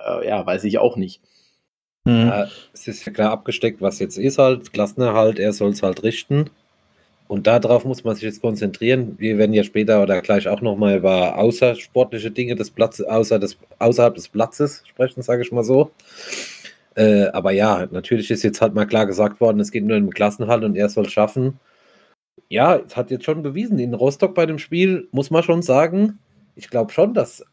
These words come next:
Speaker 3: unter der Woche da mal richtig, äh, dass es da mal richtig geflattert hat, ne? Weil klar, wenn du so weiter, so weitergespielt hättest mit so einer Einstellung, was mir, wie gesagt, ich sag noch mal, was mich, mir, mir so sauer aufgestoßen ist, sag ich mal, war halt die mangelnde Einstellung zu dem ganzen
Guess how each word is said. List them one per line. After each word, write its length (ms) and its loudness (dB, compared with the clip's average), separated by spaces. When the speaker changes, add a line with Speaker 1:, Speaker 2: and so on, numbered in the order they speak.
Speaker 3:
unter 240 2
der 160 0
Woche 200 0
da 160 0
mal 200 2
richtig, 560 -4
äh, 300 4
dass 180 -8
es 80 -16
da 100 2
mal 140 2
richtig 280 -2
geflattert 460 0
hat, 340 2
ne? 300 0
Weil 220 -2
klar, 300 2
wenn 80 -4
du 80 -6
so 160 -6
weiter, 400 2
so 240 -6
weitergespielt 580 -2
hättest 240 0
mit 220 -8
so 120 2
einer 160 2
Einstellung, 520 0
was 180 -4
mir, 240 4
wie 140 -2
gesagt, 260 0
ich 80 -20
sag 200 -4
noch 140 -10
mal, 340 0
was 220 -4
mich, 260 -2
mir, 140 -2
mir 160 2
so 360 2
sauer 300 4
aufgestoßen 640 -4
ist, 100 -10
sag 220 -2
ich 80 -18
mal, 360 2
war 120 -2
halt 180 -4
die 120 -6
mangelnde 400 -2
Einstellung 420 -6
zu 100 -14
dem 180 0
ganzen 720 -4